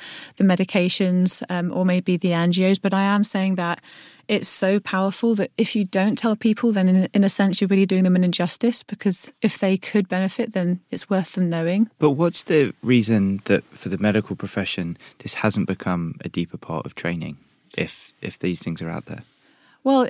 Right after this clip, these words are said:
Speaker 1: it's a really good question. And you would expect that once Esselstyn's work was published, that the cardiologist would be banging on his door
Speaker 2: Mm.
Speaker 1: saying, you know, "I want to know."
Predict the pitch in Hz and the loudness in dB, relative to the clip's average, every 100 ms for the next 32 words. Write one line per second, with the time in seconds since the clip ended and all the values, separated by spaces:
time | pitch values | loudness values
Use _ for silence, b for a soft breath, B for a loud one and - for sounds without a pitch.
0 | - 262 247 233 233 226 220 269 - - | -2 -2 0 2 2 0 -2 -2 -2 -4
1 | - 185 - 208 196 190 190 185 - - | -4 -6 -6 0 2 2 2 0 -4 0
2 | 214 202 196 - - 254 226 185 - 202 | 4 4 2 -2 -2 -2 0 -4 -4 -4
3 | 202 196 - - 202 196 269 - 190 180 | -2 -2 -4 -4 -2 -2 -2 0 0 2
4 | 165 175 - - 180 175 180 - - - | -2 -4 -6 -4 0 0 0 -4 -6 -4
5 | 214 196 196 196 190 202 190 196 190 208 | -2 0 0 0 0 -2 0 0 2 4
6 | 202 202 196 - 254 277 123 196 190 208 | 4 4 4 4 2 2 2 2 2 2
7 | 202 175 180 196 202 - 202 202 269 | 0 0 0 2 0 0 0 4 4